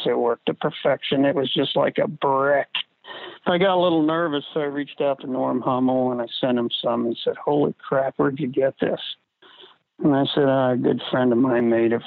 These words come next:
for me." And he's, he ran some tests on it. He said, "You know, this will work, Matt, but here's some parameters you can't exceed. Don't get it too deep. Don't get it, break it down after the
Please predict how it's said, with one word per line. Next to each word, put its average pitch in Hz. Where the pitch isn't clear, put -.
for 113
me." 113
And -
he's, 180
he 160
ran 147
some 131
tests 165
on 131
it. 135
He -
said, 139
"You 147
know, 190
this 202
will 151
work, 226
Matt, 147
but 151
here's 170
some 143
parameters 131
you 127
can't 123
exceed. 123
Don't 123
get 127
it 131
too 135
deep. 131
Don't 160
get 156
it, -
break 156
it 175
down 131
after 131
the 131